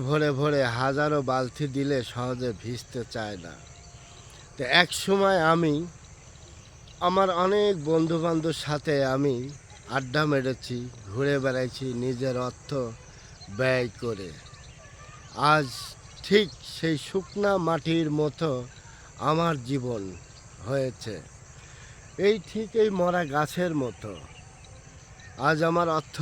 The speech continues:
করে নেই, নেই প্রাচুর্য, ঠিক শুকনা মাটির মতো আর এই মরা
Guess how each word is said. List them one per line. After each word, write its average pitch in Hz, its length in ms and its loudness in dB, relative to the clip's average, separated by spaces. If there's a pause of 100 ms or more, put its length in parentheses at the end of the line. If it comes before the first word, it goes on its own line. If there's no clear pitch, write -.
(140)
করে 117 260 -2 (120)
নেই, 90 180 -12 (1080)
নেই 143 220 2 (100)
প্রাচুর্য, 151 580 0 (920)
ঠিক 185 180 0 (140)
শুকনা 160 400 0 (120)
মাটির 143 440 0
মতো 127 380 -4 (920)
আর 139 100 2 (100)
এই 143 60 4 (100)
মরা 135 240 2